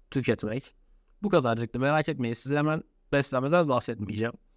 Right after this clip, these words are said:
Bir diğeri olumlu düşünce. Az önce meditasyondan bahsettim ya. Olumlu düşünce olaylara daha olumlu pers-,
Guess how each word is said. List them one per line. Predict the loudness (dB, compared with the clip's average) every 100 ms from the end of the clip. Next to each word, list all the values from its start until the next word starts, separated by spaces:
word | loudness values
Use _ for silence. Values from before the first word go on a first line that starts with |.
| _ _ _ _ _ _
Bir | 2 4 4
diğeri | 2 4 2
olumlu | 4 4 4 -2
düşünce. | 0 2 4
Az | 2
önce | 2
meditasyondan | 0 0 -2 -2 0 0 0 0
bahsettim | -2 -6 -6 -2 -2
ya. | -2 -4
Olumlu | -4 -2 0 -2
düşünce | -2 -2 0
olaylara | 0 2 4 4 2 0
daha | 0 0
olumlu | 2 0 0
pers-, | 0 0 0 -2 -8